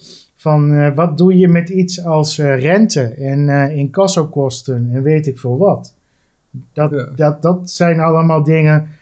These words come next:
Speaker 1: waar mensen, eh, niet, eh, boven kunnen komen. Hè, dus
Speaker 2: Mhm.
Speaker 1: ik vind het jammer dat als schuldenproblematiek alleen maar in het vakje van hebzucht, eh, terecht, eh,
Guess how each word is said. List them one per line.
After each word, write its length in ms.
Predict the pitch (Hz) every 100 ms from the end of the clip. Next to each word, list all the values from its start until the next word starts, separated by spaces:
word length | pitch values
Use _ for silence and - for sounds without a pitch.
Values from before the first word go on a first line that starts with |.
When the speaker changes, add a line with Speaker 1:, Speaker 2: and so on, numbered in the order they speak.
| _ -
Speaker 1:
waar 260 | 135 147
mensen, 580 | 139 160 151 151 143 143
eh, 180 | 139 139
niet, 320 | 151 165 151
eh, 460 | 143 139 139 143 147 - - 139
boven 460 | 139 135 190 208 175
kunnen 280 | 151 135 120
komen. 480 | 131 117 110 117 - _ _ _ _
Hè, 220 | 123 147
dus 380 | 156 143 - -
Speaker 2:
Mhm. 320 | 147 135 143 147 147 _ _ -
Speaker 1:
ik 160 | 156
vind 200 | 156 175
het 100 | 170 147
jammer 320 | 165 202 208
dat 120 | 190
als 240 | 190 180 -
schuldenproblematiek 1200 | - 196 180 180 180 185 170 175 170 165 180 175
alleen 300 | 160 165 165
maar 180 | 160 160
in 80 | 156
het 160 | 151
vakje 340 | 156 175 170 156
van 140 | 147
hebzucht, 800 | 135 147 - - 147 131 - -
eh, 80 | 127 120 113 117 - - _ _
terecht, 540 | 147 131 131 - -
eh, 100 | 123